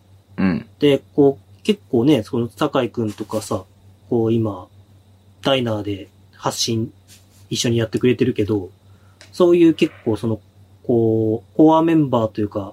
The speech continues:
Speaker 2: 自分たちの礎になるメンバーと早々に結構出会えたっていうのって、めちゃめちゃ大事なことですごくありがたいことなんだけど、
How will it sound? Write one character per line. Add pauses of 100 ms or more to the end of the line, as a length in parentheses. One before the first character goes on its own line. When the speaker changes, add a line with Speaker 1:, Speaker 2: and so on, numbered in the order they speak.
Speaker 2:
自
分
た
ち
の
礎
に
な
る
メ
ン
バ
ー
と
早
々
に
結
構
出
会
え
た
っ
て
い
う
の
っ
て、 (680)
め
ち
ゃ
め
ち
ゃ (500)
大
事
な
こ
と
で
す
ご
く
あ
り
が
た
い
こ
と
な
ん
だ
け
ど、